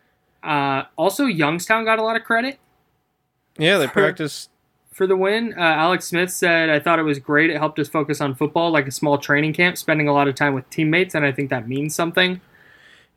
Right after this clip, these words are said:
Speaker 2: Yeah, well, you remember in two thousand eleven there was a lockout, so there
Speaker 1: Right.
Speaker 2: wasn't any off-season program.
Speaker 1: Yep.
Speaker 2: So this
Speaker 1: They did
Speaker 2: was sort of an
Speaker 1: fourteen
Speaker 2: extension of
Speaker 1: practices.
Speaker 2: training camp.
Speaker 1: Yeah.
Speaker 2: And they had one of the practices in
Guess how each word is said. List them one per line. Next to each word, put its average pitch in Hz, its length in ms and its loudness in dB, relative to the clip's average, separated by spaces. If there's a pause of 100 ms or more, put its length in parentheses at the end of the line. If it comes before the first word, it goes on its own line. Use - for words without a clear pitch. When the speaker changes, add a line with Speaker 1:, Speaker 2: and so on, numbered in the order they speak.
(240)
Speaker 2:
Yeah, 196 180 -2
well, 180 140 0
you 202 140 0
remember 180 500 0
in 143 120 -2
two 175 160 -4
thousand 160 380 -2
eleven 151 340 0
there 135 100 0
was 127 140 -2
a 131 40 -4
lockout, 127 540 -2
so 139 260 -2 (240)
there 143 140 0
Speaker 1:
Right. 139 80 2
Speaker 2:
wasn't 143 520 0
any 143 200 0
off-season 135 480 0
program. - 440 -10 (160)
Speaker 1:
Yep. - 240 -6 (280)
Speaker 2:
So 127 300 6
this 139 160 2
Speaker 1:
They 147 80 2
did 147 60 4
Speaker 2:
was 139 140 2
sort 135 260 2
of 127 120 0
an 131 80 4
Speaker 1:
fourteen 123 100 2
Speaker 2:
extension 147 460 0
of 120 60 -2
Speaker 1:
practices. 117 120 -12
Speaker 2:
training 135 240 0
camp. 127 280 -10 (600)
Speaker 1:
Yeah. 151 60 -16 (420)
Speaker 2:
And 151 140 4
they 135 100 4
had 160 200 4
one 143 180 4
of 131 80 4
the 131 80 2
practices 127 880 0
in 131 440 0